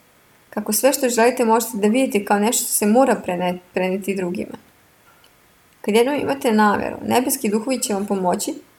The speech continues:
i pokazati vam put. Testirajte sebe koliko mnogo želite sreću, harmoniju, svetlost, ljubav, slobodu. Onda vidite da ste do sada u svojim emocijama ove stvari želeli samo za sebe,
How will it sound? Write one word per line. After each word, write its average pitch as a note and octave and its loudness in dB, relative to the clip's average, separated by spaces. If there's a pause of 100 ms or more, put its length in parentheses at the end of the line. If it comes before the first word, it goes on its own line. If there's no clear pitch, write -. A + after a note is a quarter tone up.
i G#3+ -2
pokazati G#3+ 0
vam F#3+ -4
put. F#3 -8 (1120)
Testirajte D#4 2
sebe G#3 2
koliko G3+ -2
mnogo A3+ 4
želite G3 0
sreću, G#3+ 0
harmoniju, G3+ 6
svetlost, G#3 0
ljubav, G3+ 0
slobodu. F#3 -2 (1040)
Onda C4 4
vidite C4+ 0
da G3+ 2
ste G3+ -4
do G3+ 0
sada A3 6
u G#3 -4
svojim A3+ 2
emocijama A3 0
ove G3 0
stvari B3+ 4
želeli A#3+ 4
samo A3+ 4
za G#3 0
sebe, - -4